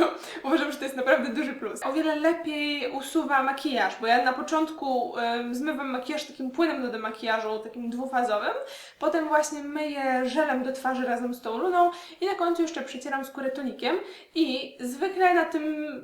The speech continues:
płatku z tonikiem miałam jeszcze jakieś tam resztki makijażu, ale odkąd używam luny, właśnie w ogóle już ich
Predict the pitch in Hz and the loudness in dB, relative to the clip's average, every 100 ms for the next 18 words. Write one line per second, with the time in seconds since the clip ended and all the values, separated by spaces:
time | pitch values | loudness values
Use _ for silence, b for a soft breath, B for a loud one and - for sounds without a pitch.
0 | - _ _ 311 320 320 - 269 - 294 | -16 _ _ 4 4 4 -2 -6 -4 -4
1 | 269 330 320 330 339 330 - 302 - 285 | -4 0 2 4 4 2 -2 -4 -4 -4
2 | 285 311 - - 294 269 262 208 214 233 | 0 -2 -2 -6 -4 -4 -2 -2 -2 -2
3 | 247 247 277 302 311 320 320 330 320 269 | -2 0 0 0 -2 0 2 2 2 2
4 | 254 311 370 370 392 415 415 415 403 | 0 0 0 0 0 2 4 2 2